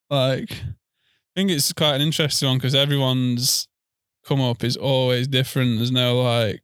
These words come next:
template, is there really? Like, you might be at a race and someone notices you, or you, you might bump into someone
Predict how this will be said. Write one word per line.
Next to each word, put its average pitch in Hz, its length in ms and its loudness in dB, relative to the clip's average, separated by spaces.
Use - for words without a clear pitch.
template, 127 580 0
is 139 160 -2
there 120 140 0
really? 98 340 -2
Like, 120 240 0
you 127 100 0
might 123 320 2
be 127 120 2
at 123 120 0
a 127 40 -2
race 127 420 0
and 127 100 -2
someone 131 400 0
notices 131 560 0
you, 127 240 2
or 127 120 2
you, 127 160 -2
you 143 140 -2
might 131 300 2
bump 131 220 0
into 131 220 0
someone 127 600 0